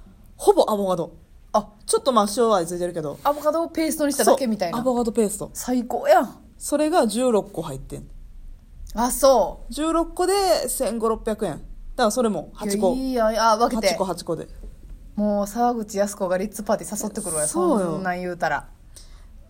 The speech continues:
Speaker 2: え、めっちゃええな。
Speaker 1: うん。
Speaker 2: うん。
Speaker 1: それ買ったり、
Speaker 2: うん。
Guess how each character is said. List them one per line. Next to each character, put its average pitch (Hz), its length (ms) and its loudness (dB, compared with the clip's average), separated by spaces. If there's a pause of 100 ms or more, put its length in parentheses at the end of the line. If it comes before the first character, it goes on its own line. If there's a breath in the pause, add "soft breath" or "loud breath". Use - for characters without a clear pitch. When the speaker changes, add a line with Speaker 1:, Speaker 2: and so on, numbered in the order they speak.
(180)
Speaker 2:
え、 349 160 0
め 359 120 2
っ - 60 -4
ち - 140 2
ゃ 466 140 4
え 262 40 6
え 214 40 2
な。 185 200 -2 (200)
Speaker 1:
う 208 60 0
ん。 220 340 2
Speaker 2:
う - 20 -6
ん。 185 360 -2 (220)
Speaker 1:
そ - 160 0
れ 208 120 2
買 220 160 4
っ 214 40 2 (120)
た 185 140 4
り、 196 420 2
Speaker 2:
う 208 60 -4
ん。 160 200 -4